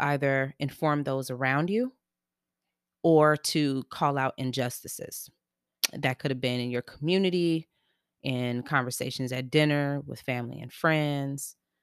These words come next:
um, could have even been online. And we do have a response from Dominique Kaufman. She says, "I heard a comment from a peer about the comparison of skin complexions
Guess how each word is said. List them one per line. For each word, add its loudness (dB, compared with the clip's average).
um, -10
could 8
have 8
even 2
been 6
online. 2
And 6
we 4
do 4
have 2
a 2
response -2
from 0
Dominique 4
Kaufman. -4
She 4
says, 2
"I 6
heard 4
a 2
comment 2
from -4
a -2
peer -4
about 2
the -4
comparison 2
of -2
skin 2
complexions -6